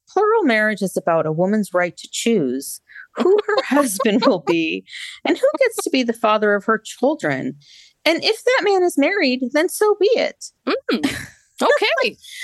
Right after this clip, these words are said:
Speaker 1: Well, I just have a problem with that phrase, "a woman's right to choose." <laughs> I just don't think
Speaker 2: Hmm.
Speaker 1: that, you know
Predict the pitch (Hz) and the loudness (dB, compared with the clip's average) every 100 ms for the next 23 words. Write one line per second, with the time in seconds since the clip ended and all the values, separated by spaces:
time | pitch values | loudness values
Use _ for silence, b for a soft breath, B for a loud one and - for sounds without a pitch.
0 | B - 453 - _ 403 415 480 - 571 | B 0 0 0 _ -2 2 0 2 -2
1 | 554 523 - 247 247 233 226 202 202 - | -2 -4 0 0 2 -2 2 0 0 0
2 | 196 185 185 180 180 185 185 185 175 208 | 2 2 0 0 0 -2 -2 -2 -2 -10
3 | - 196 196 262 208 _ - 294 330 - | -2 2 4 2 -2 _ -4 -2 0 -2
4 | - - 311 - 220 202 _ B B B | -4 -8 -2 0 0 -2 _ B B B
5 | _ 214 175 160 180 170 - _ _ _ | _ 0 0 0 2 2 0 _ _ _
6 | _ _ - _ 208 196 165 165 160 | _ _ -20 _ 0 2 2 0 -4